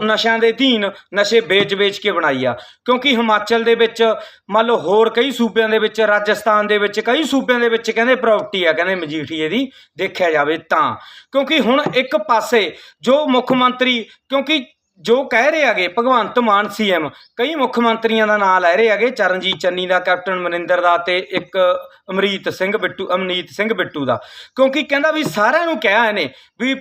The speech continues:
ਮੈਂ ਤਾਂ ਜਾਣਾ ਹੀ ਜਾਣਾ, ਰਿਟਾਇਰਮੈਂਟ ਹੋਣਾ, ਕਹਿੰਦਾ ਸਫਾਇਆ ਕਰਕੇ ਜਾਊਂਗਾ, ਗੰਦ ਸਾਫ਼ ਕਰਕੇ ਜਾਊਂਗਾ।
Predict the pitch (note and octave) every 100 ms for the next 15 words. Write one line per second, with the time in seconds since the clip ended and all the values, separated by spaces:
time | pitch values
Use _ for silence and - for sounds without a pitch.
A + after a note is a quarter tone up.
0 | _ _ - G3+ G3+ G#3+ A#3+ G#3+ G#3 A3+
1 | C4 A#3 A3 A3+ A3 G#3+ G#3+ G#3+ G#3+ G#3
2 | G#3+ A3+ A#3 C4 D#4 D#4 - G#3 A3 B3
3 | B3+ A#3+ C4 B3+ A3+ C4 C#4 A3 G3+ G3
4 | A3+ - F#3 F#3+ - G3+ A3 G3+ F#3 A3
5 | A3+